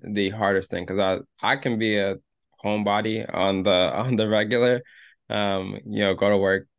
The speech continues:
go home, um, go play basketball. I think that's been, that's probably been the hardest thing, honestly, was finding where to play basketball at and where to stay active. I could work out at work, so that's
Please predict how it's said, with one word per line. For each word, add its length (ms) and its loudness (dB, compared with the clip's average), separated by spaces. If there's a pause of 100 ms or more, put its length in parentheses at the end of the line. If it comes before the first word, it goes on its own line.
(100)
go 180 0
home, 520 -2 (200)
um, 680 -6 (840)
go 140 2
play 200 -2
basketball. 680 0 (160)
I 80 0
think 100 4
that's 160 4
been, 240 2
that's 220 4
probably 220 4
been 140 -2
the 80 -6
hardest 380 0
thing, 200 -2
honestly, 460 0
was 220 -4
finding 540 -2 (380)
where 160 2
to 80 0
play 160 -2
basketball 500 0
at 240 2
and 100 -4
where 160 2
to 300 0 (320)
stay 200 0
active. 320 0
I 120 0
could 140 -4
work 200 0
out 300 -2 (100)
at 180 0
work, 260 -2
so 140 -8
that's 240 -2